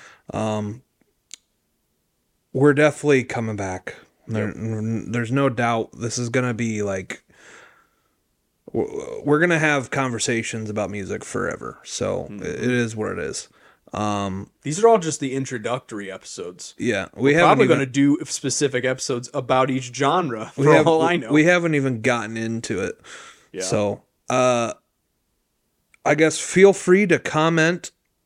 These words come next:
Speaker 1: on, uh, the posts when we release this video, um, telling us, you know, your favorite either genre, your favorite song.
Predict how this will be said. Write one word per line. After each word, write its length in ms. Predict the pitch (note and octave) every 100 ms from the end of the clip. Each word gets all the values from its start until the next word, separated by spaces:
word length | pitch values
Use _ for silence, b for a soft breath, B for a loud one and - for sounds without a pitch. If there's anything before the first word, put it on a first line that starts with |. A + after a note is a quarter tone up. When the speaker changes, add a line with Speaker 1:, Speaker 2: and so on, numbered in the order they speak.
| -
Speaker 1:
on, 520 | A2 B2+ B2 B2 B2
uh, 360 | A#2+ A#2 A#2 - -
the 200 | A#2+ A#2
posts 800 | C3+ C#3+ E3+ - - - - - _ _ _ _ _ _
when 220 | B2+ B2+
we 120 | C3 B2
release 360 | A#2+ B2+ C3+
this 260 | - C#3+ -
video, 640 | C#3 C#3 C#3+ D3 E3+ F#3
um, 500 | - A2+ A2+ A2+ A2 _ B B B B B _ _ -
telling 280 | - C3+ C#3
us, 240 | C3+ -
you 80 | C3
know, 100 | B2
your 220 | B2 B2
favorite 540 | C#3 - C#3 C3+ C3 A#2 _ _ _ _ _ _
either 320 | - B2+ A2 G2+
genre, 500 | A#2+ C#3+ D#3 E3 E3
your 340 | B2 A2 G#2+ _ _
favorite 380 | - C3+ A2 -
song. 760 | - C3 C#3+ D#3 D#3 D#3+ D#3+